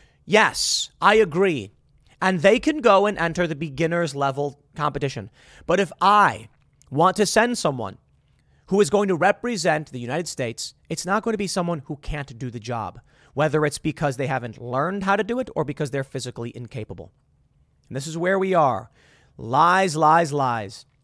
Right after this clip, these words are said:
According to Joe Calvello, director of communications for John Fetterman, so he says, uh, you know, I don't, I don't know who this guy is. He says, "Fetterman has raised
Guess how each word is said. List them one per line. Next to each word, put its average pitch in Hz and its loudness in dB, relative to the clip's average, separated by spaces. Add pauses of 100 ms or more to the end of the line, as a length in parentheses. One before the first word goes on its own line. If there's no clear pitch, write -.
(800)
According 262 0
to 220 -4
Joe 233 6
Calvello, 170 4 (1080)
director 143 -4
of 156 0
communications 151 -2
for 143 -4
John 131 -2
Fetterman, 131 -2 (580)
so 240 2
he 214 6
says, 135 2 (680)
uh, 147 0
you 147 -4
know, 147 -2
I 131 2
don't, 156 0
I 156 0
don't 151 -2
know 139 0
who 127 -2
this 107 -12
guy - -12
is. - -18
He 131 -8
says, 127 -6
"Fetterman 196 2
has 165 -2
raised 143 -2